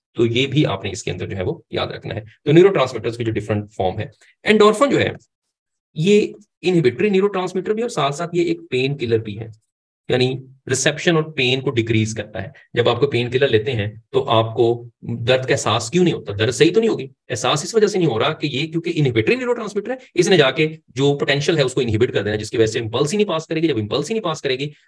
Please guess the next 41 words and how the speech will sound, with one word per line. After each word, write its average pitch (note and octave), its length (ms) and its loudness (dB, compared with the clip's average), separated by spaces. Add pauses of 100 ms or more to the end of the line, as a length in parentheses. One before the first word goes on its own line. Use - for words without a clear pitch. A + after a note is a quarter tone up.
(120)
तो - 60 0
उससे B2 640 2 (200)
वो A2+ 200 6
जो A2 180 6
potential C#3+ 400 0
है A2+ 60 2
वो A2 80 2
जनरेट G2+ 460 -2
नहीं G#2 360 -4
होगा। - 300 -6 (220)
तो A#2 100 0
ये B2 180 2
भी C3 140 -4
आपने G2+ 560 -4
इसमें - 220 -4
याद F#2+ 160 -6
रखना - 200 -10
है। - 300 -16 (220)
रजब D3+ 280 6
अली F#3 120 4
पूछे F#3 220 4
बायोजेनिक, D#3+ 580 2
बायोजेनिक D#3 480 0
का - 60 -4
मतलब C#3 300 -4
ये A#2 140 0
है G#2 420 -4
कि F3 80 2
ये E3 460 0
ऐसे C3 340 0
neurotransmitters B2+ 720 -2
हैं G2+ 300 -2
जो C3 280 -4
कि C#3 240 0
amino C3+ 400 0
acid D3 260 -4
की G3+ 80 -2
decarboxylation A2+ 920 -4
से A2 100 -8
बने G2 160 -6
हैं। G2+ 120 -10